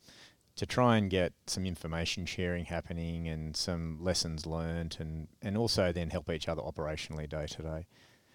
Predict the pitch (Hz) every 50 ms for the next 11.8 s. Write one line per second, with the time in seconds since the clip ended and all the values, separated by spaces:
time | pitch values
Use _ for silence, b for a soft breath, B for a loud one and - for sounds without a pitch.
0 | b b b _ - 107 104 101 98 95 - - 117 110 - 120 117 113 123 139
1 | 123 123 117 104 98 98 90 85 90 90 87 85 82 80 85 - - 92 - -
2 | - - 92 90 90 90 90 90 90 92 101 104 98 87 82 87 - - 90 85
3 | 80 78 - - 85 82 82 82 73 - 90 - - 92 82 - - - 95 90
4 | 82 85 85 82 82 82 85 82 80 78 73 - - - 90 90 82 82 85 -
5 | - 92 87 92 92 85 90 87 - _ _ _ _ - - 92 85 85 85 85
6 | 85 82 80 80 - - - 76 87 87 87 90 87 - 85 82 - - 82 -
7 | - - 85 80 76 - - 90 85 85 85 82 80 80 85 - - - - 90
8 | 98 131 165 - - - - - _ - - - - 85 87 87 87 87 85 85
9 | 85 82 - - - - 101 95 90 87 85 80 78 - - - - 80 78 80
10 | 78 76 76 - 76 78 78 - B B B B B B B B B B B B
11 | _ - 127 131 139 139 110 117 110 104 101 98 95 92 87 80